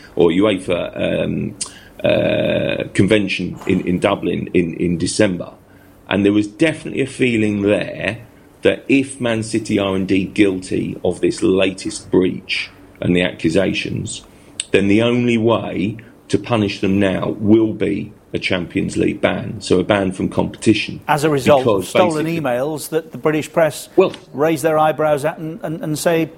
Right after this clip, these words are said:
Speaker 2: probably
Speaker 1: Well, let's see.
Speaker 2: the owner
Speaker 1: Let's
Speaker 2: should not
Speaker 1: see,
Speaker 2: be in
Speaker 1: because
Speaker 2: possession of.
Speaker 1: basically what, what, what's happened is, is that in my view, it's, you know, Football Leagues has raised the question again, and therefore uefa have been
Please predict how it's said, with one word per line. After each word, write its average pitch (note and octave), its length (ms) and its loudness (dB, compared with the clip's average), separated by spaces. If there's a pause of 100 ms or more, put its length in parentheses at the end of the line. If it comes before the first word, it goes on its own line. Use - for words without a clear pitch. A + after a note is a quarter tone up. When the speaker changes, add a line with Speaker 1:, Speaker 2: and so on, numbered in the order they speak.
Speaker 2:
probably F3 680 -2 (420)
Speaker 1:
Well, A2 320 4
let's F3 220 0
see. F#3+ 240 -2
Speaker 2:
the - 120 -6
owner F3+ 180 2
Speaker 1:
Let's D3+ 100 0
Speaker 2:
should E3+ 140 -4
not G3 80 0
Speaker 1:
see, D#3+ 60 0
Speaker 2:
be A#2+ 60 0
in - 60 0
Speaker 1:
because - 160 -4
Speaker 2:
possession D#3+ 260 0
of. - 80 -2
Speaker 1:
basically A2 460 -4 (120)
what, C#3+ 220 0
what, E3+ 320 -2
what's - 260 0
happened - 640 -8
is, - 520 -8 (240)
is G#2+ 220 2
that G#2+ 180 0
in A2+ 160 2
my A#2+ 220 2
view, F2+ 420 -2
it's, A#2+ 320 -2 (320)
you A#2+ 140 2
know, F#2 180 -2
Football D3+ 380 2
Leagues A2 240 -2
has G2 120 -2
raised G#2 380 0
the F#2+ 60 0
question - 440 -6
again, F2 400 -2 (460)
and G2+ 200 4
therefore G#2 600 2
uefa F2 580 0
have F#2+ 400 -2
been E2+ 420 0